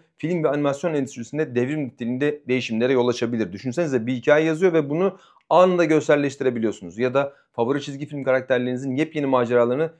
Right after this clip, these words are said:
kendi hayal gücünüzde oluşturabiliyorsunuz. Bunlar artık bilim kurgu değil, yakın geleceğin gerçekleri olarak görünüyor.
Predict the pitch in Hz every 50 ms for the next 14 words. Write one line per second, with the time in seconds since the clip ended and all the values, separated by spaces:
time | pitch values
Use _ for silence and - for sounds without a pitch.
0 | _ _ - - 185 220 247 247 226 214 202 180 151 151 151 151 135 160 156 139
1 | 127 - - 123 135 120 113 110 98 - - - - - _ _ _ _ _ -
2 | 131 143 160 165 147 139 127 127 - 165 156 - _ _ _ _ - 131 147 156
3 | 151 143 151 143 131 117 113 104 104 131 160 170 160 - _ _ _ - 135 135
4 | 127 - 170 156 131 113 113 110 104 104 127 143 135 117 113 110 110 - 120 117
5 | 110 113 110 107 95 87 80 - - 76 - 110 -